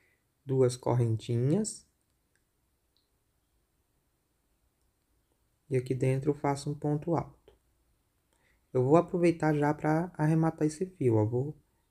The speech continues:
introduzir no meio dos pontos, ó, pra lá e pra cá. Pra que assim depois eu possa apenas cortar ele.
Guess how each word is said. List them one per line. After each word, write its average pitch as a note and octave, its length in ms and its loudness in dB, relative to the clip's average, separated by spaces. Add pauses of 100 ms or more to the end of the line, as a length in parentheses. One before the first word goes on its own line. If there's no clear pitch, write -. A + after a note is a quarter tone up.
(140)
introduzir C#3 640 0
no C#3+ 140 -2
meio D#3 260 4
dos E3 180 -4
pontos, D3 520 -4
ó, B2 120 -4 (120)
pra C3 160 -4
lá C3 120 0
e C3 40 -2
pra C3+ 180 -6
cá. B2+ 420 -4 (720)
Pra C#3+ 160 -6
que C#3+ 120 0
assim D3+ 380 -2
depois D3 360 0
eu C#3+ 80 0
possa C#3+ 320 -4
apenas D3 420 -4
cortar D3 640 -4
ele. C#3 340 -2